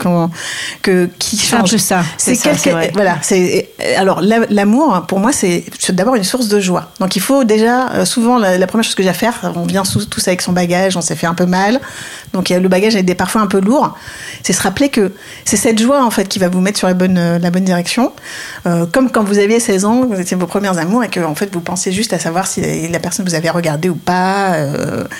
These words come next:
Speaker 1: s'il avait, s'il avait des beaux yeux ou si elle était, euh, si elle était mignonne, et cetera. Et donc, c'est que ça doit être léger,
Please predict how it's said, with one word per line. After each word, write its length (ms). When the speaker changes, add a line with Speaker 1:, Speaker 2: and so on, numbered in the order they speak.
Speaker 1:
s'il 420
avait, 200
s'il 420
avait 140
des 140
beaux 120
yeux 140
ou 100
si 240
elle 160
était, 320
euh, 240
si 180
elle 100
était 140
mignonne, 500
et 100
cetera. 380
Et 80
donc, 120
c'est 120
que 60
ça 180
doit 160
être 120
léger, 440